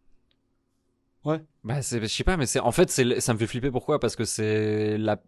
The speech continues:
Speaker 2: clairement un truc de perte de contrôle, et puis un truc que je com-, en plus de ça, je comprends pas trop, tu vois. Et ça me fait peur, euh, que quelqu'un puisse avoir autant de contrôle, euh, sur mon esprit.
Speaker 1: Alors, il faut juste se dire que dans la vie,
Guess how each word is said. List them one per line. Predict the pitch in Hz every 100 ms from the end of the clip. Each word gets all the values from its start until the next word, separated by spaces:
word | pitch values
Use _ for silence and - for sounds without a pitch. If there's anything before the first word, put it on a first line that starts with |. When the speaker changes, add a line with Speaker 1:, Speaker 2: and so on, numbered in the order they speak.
| - - - - - -
Speaker 2:
clairement | 135 123 135
un | 127
truc | - 127
de |
perte | 117 - 123 123
de |
contrôle, | 120 123 117 143 151
et | 135
puis | 107 113
un |
truc | 110 123
que | 127
je | -
com-, | 113 -
en | 113
plus | 104
de | 117
ça, | 110 135
je |
comprends | - 113 113
pas | 107
trop, | 120 147
tu | 127
vois. | 104 104 _ _ - - _ _ -
Et |
ça | 104
me | 107
fait | - 107
peur, | 135 139
euh, | 123 113 107
que | -
quelqu'un | 104 117 104 113
puisse | - 110
avoir | 107
autant | 107 107
de | 101
contrôle, | 113 104 123 117
euh, | 104 101
sur | 98 101
mon | 101
esprit. | 98 - 120 - _ _ _
Speaker 1:
Alors, | - 113 107 98 104
il |
faut | 101 - 117
juste | 104 104 185 226
se | 147
dire | 127 151 175 -
que | 135 120 113 110 110 107 107
dans | 110 110 104
la | 107
vie, | 113 185